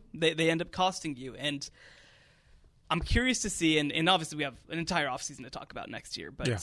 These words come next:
Speaker 1: I'm curious to see what exactly Baylor looks like. One, in the bowl game, but two, uh, what do they gain next year? Because
Speaker 2: Mm-hmm.
Speaker 1: I think that they have the potential to be a better football team,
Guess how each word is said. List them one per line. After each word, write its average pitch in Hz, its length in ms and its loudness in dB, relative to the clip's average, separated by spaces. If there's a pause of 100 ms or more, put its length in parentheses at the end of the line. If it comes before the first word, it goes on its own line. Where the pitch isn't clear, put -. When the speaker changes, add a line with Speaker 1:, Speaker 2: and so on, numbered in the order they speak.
Speaker 1:
I'm 165 120 -2
curious 226 280 -2
to 165 60 -8
see 151 200 -2
what 143 220 -4
exactly 143 500 -6
Baylor 127 360 -8
looks 127 240 -10
like. 117 160 -12
One, 233 160 6
in 233 80 6
the 214 40 6
bowl 160 200 4
game, 143 280 0
but 139 200 -6
two, 180 500 4
uh, - 920 -14
what 160 260 0
do 277 100 0
they 226 120 6
gain 151 260 0
next - 240 -12
year? - 120 -18 (120)
Because 143 380 0
Speaker 2:
Mm-hmm. - 100 -10
Speaker 1:
I - 40 -6
think 233 240 -2
that 226 100 -8
they 233 60 6
have 214 80 2
the 226 60 -4
potential 208 380 -2
to 196 60 2
be 180 120 4
a 170 60 2
better 160 240 0
football 170 440 0
team, 127 420 -6